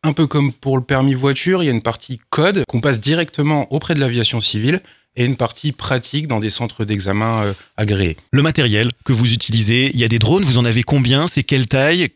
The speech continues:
Speaker 2: Ça prend combien de temps pour savoir piloter ces drones ?
Speaker 1: Alors, euh, c'est difficile à estimer en, en termes de temps, mais, euh, on va dire qu'il y a plusieurs centaines d'heures de pratique. Euh, moi, j'utilise six drones différents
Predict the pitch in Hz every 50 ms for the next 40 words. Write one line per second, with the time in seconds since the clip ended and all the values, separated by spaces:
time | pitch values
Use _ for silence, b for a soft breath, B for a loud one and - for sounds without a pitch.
0 | _ _ _ - - - 131 - - - 123 117 - 147 151 151 156 151 139 135
1 | - 147 147 131 131 117 - - 113 117 110 - - 123 120 117 - 127 - -
2 | 120 113 110 123 123 123 95 - _ b b b b _ - 110 117 117 110 98
3 | 104 104 101 98 95 98 98 98 98 98 95 92 - - - - 98 98 101 107
4 | 104 117 127 120 - 139 131 113 - - 143 143 131 123 117 120 113 104 - -
5 | - - 135 131 139 143 143 143 135 127 117 107 107 104 104 101 98 78 55 53
6 | - - _ - 120 110 - 139 131 131 120 123 127 117 _ - - 165 160 160
7 | 180 180 b b b b b b - - 117 117 117 117 117 117 110 107 107 104
8 | 104 104 101 92 104 101 107 107 127 123 - - - 104 98 98 95 - - 113
9 | 104 110 120 113 - - - 135 123 113 135 123 123 123 135 147 135 127 120 110
10 | - - 123 117 - - 160 160 - - b b b b b _ - 107 104 104
11 | 101 101 104 117 135 135 131 127 110 - 123 135 143 127 120 101 - 113 - -
12 | - - - 156 139 135 135 139 139 135 120 120 120 127 - - 135 127 123 151
13 | 214 -